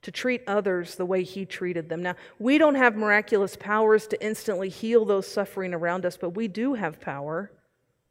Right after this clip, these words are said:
to offer hope and welcome and healing of a sort to those on the margins, just like Jesus did. We have the power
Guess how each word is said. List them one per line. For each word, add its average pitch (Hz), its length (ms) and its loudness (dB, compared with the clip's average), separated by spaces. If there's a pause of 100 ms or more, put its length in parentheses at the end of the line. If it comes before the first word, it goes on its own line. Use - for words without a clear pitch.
(140)
to - 120 -6
offer 165 300 -4
hope 214 400 -2 (720)
and 170 180 -6
welcome 233 600 -2 (840)
and 185 120 -8
healing 226 560 -4
of 202 100 -4
a 202 60 -6
sort 190 540 -2 (240)
to 208 120 -4
those 180 260 0
on 180 120 -2
the 185 60 -4
margins, 190 540 -4
just - 280 -10
like 175 220 -8
Jesus 151 380 -14
did. 160 280 -10
We 262 260 2
have 226 260 0
the 214 80 2
power 190 400 0